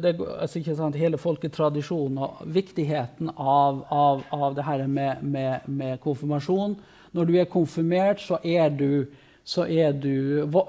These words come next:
så blir du voksen og alt dette. Det får også sånne sosiale og praktiske betydninger.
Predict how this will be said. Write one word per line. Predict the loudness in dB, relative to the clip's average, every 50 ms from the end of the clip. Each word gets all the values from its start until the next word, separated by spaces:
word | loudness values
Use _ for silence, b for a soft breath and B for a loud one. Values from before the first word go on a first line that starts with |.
| 2 0
så | 0 -2 -2
blir | 0 0 2 2 2
du | 2
voksen | 0 0 -4 -4 -10 -12 -8 -4 -2 -2
og | -2
alt | -2 -2 -2 -6
dette. | -6 -6 -8 -8 -6
Det | -6 -6 -4
får | -2 -2 -2 -2 -2
også | -6 -8 -10 -8 -4 -2
sånne | -2 -2 -2 -4
sosiale | -6 -8 -10 -6 -4 -4 -2 -2 -4 -4 -4 -4 -2 -2 -2 -2 -2 -2
og | -4 -4
praktiske | -6 -8 -8 -8 _ -16 -16 -14 _ -16 -14
betydninger. | -14 -14 -14 -16 -16 -16 _ -20 -20 _